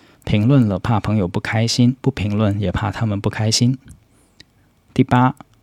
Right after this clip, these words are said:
一天不敢发太多的朋友圈，怕打扰到别人，怕别人觉得自己很烦，聊天经常撤回，朋友圈经常秒删。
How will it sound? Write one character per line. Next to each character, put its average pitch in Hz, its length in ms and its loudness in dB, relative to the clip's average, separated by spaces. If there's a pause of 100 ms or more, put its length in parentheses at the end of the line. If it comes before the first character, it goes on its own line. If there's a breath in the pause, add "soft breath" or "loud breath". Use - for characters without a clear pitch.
(140)
一 143 80 4
天 131 240 4
不 143 100 4
敢 110 180 0
发 110 200 2
太 120 160 2
多 113 120 0
的 107 80 -2
朋 107 220 -2
友 104 160 2
圈， 110 380 0
怕 113 240 -2
打 98 180 0
扰 101 160 2
到 104 140 0
别 98 260 -4
人， 92 180 -4 (380 soft breath)
怕 123 160 2
别 110 160 0
人 101 140 0
觉 101 160 0
得 107 100 0
自 113 160 -2
己 - 100 -6
很 104 240 -4
烦， 90 320 -6 (320)
聊 104 140 2
天 110 240 0
经 113 160 0
常 98 140 0
撤 113 200 0
回， - 240 -6 (220)
朋 113 160 2
友 104 140 2
圈 104 200 -2
经 101 160 -4
常 98 180 -6
秒 95 200 -4
删。 101 300 -4